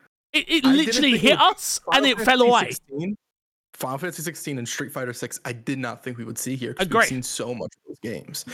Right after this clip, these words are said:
Speaker 2: that when those games popped up, it was like, "Okay, cool, I'm excited for those games." But those games don't add. They more, they kind of <laughs> remove from the experience 'cause it's like, "Oh, it's taking up a slot there." 'Cause I already know I'm excited for those games, and people who aren't and don't like them already know that they don't want those games.
Speaker 1: Yeah.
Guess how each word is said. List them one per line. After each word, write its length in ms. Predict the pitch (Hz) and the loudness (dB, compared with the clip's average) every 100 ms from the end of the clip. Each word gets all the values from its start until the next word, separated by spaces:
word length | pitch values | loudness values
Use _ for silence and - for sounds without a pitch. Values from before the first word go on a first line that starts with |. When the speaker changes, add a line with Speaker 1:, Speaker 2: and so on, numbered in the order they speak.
| - | -10
Speaker 2:
that 120 | 156 | -6
when 80 | 151 | -4
those 120 | 160 | -4
games 220 | 143 160 143 | -4 -8 -6
popped 220 | 139 143 | -8 -6
up, 80 | 175 | -6
it 20 | |
was 80 | 139 | -8
like, 160 | 135 | -6
"Okay, 240 | 160 156 143 | -8 -8 -10
cool, 240 | - 175 | -6 -6
I'm 80 | 123 | -6
excited 340 | 110 107 147 | -8 -8 -8
for 80 | 143 | -8
those 160 | 95 - | -12 -8
games." 380 | 85 87 - - _ _ _ _ | -8 -8 -10 -14 _ _ _ _
But 120 | 143 | -6
those 200 | 156 156 | -4 -4
games 240 | 170 147 | -6 -8
don't 300 | 117 117 147 - | -8 -8 -8 -8
add. 480 | 120 131 113 110 143 - | -8 -6 -6 -8 -12 -8
They 140 | 127 | -6
more, 400 | 135 139 139 135 _ _ _ | -4 -4 -4 -8 _ _ _
they 80 | - | -14
kind 340 | - - 175 165 | -8 -6 -4 -4
of 220 | 143 - | -6 -10
<laughs> 80 | 120 | -10
remove 420 | 127 123 139 233 | -8 -4 -4 -4
from 200 | 165 160 | -6 -8
the 60 | 135 | -8
experience 380 | 127 - 143 135 | -8 -8 -8 -6
'cause 120 | 127 | -8
it's 40 | |
like, 160 | 127 - - - | -8 -10 -18 -8
"Oh, 140 | 143 123 | -6 -6
it's 120 | 110 | -6
taking 240 | 151 131 | -10 -8
up 140 | 113 - | -10 -8
a 40 | |
slot 400 | - - 120 135 | -8 -8 -8 -8
there." 140 | - - | -8 -8
'Cause 120 | - | -8
I 80 | 143 | -4
already 260 | 160 180 | -2 -4
know 140 | 170 185 | -4 -4
I'm 140 | 139 | -6
excited 280 | 117 - - | -10 -12 -12
for 100 | - | -8
those 120 | - | -8
games, 260 | - 139 143 | -6 -6 -6
and 80 | 143 | -6
people 220 | 147 143 | -6 -6
who 260 | 147 151 151 _ _ | -4 -4 -8 _ _
aren't 340 | 117 120 151 - | -8 -6 -6 -8
and 100 | 131 | -8
don't 180 | 123 120 | -6 -6
like 180 | 123 - | -6 -6
them 180 | 165 165 _ _ - | -8 -8 _ _ -8
already 220 | 139 156 | -6 -4
know 120 | 156 156 | -4 -4
that 120 | 147 | -4
they 140 | 143 | -6
don't 260 | 143 151 - | -6 -8 -8
want 160 | 143 | -12
those 220 | - - - | -10 -14 -14
games. 500 | - - - - - | -14 -16 -18 -10 -2
Speaker 1:
Yeah. 240 | 208 104 | 0 -2